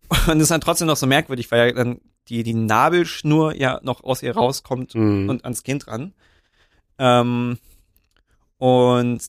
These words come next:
Speaker 1: dann ja erst auch die Plazenta rauskommt.
Speaker 2: Mhm.
Speaker 1: Und das war auch so, so, so lustig. Also Plazenta rauskommen ist wohl nicht so schlimm. Das ist wohl dann absolut harmlos, dann flutscht halt was raus. Das soll sich wohl komisch anfühlen, keine Ahnung. Aber ist in diesem Moment dann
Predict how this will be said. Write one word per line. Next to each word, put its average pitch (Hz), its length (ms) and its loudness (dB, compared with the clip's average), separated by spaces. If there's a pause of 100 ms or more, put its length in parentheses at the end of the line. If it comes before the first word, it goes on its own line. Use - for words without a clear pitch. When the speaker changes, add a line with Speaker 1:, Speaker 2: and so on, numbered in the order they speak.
Speaker 1:
dann 135 160 2
ja 143 120 2
erst 123 220 -2
auch 123 100 -10
die - 100 -18
Plazenta 127 380 -4
rauskommt. - 520 -12 (240)
Speaker 2:
Mhm. 95 300 -12 (240)
Speaker 1:
Und 143 180 0
das - 200 2
war 135 200 0
auch 226 100 -4
so, - 340 -2 (100)
so, 131 220 -4 (180)
so 139 80 0
lustig. 160 480 0 (340)
Also 156 180 4
Plazenta 226 420 0
rauskommen 185 340 0
ist 170 100 -4
wohl 160 80 2
nicht 151 120 0
so 139 80 -4
schlimm. 120 240 -4 (240)
Das 127 120 2
ist 123 60 -2
wohl 139 140 4
dann 135 160 2
absolut 123 320 -10 (260)
harmlos, 160 300 0
dann 127 220 -2
flutscht - 260 -4
halt 123 160 2
was 117 140 -4
raus. 151 340 0
Das 123 140 -6
soll 123 120 -2
sich 117 100 -4
wohl 117 140 -4
komisch 160 400 0
anfühlen, 147 380 -4
keine 123 180 -4
Ahnung. 151 320 0 (380)
Aber 131 400 4
ist 131 300 -4
in 143 100 -4
diesem 135 180 4
Moment 127 520 0 (140)
dann 123 520 -2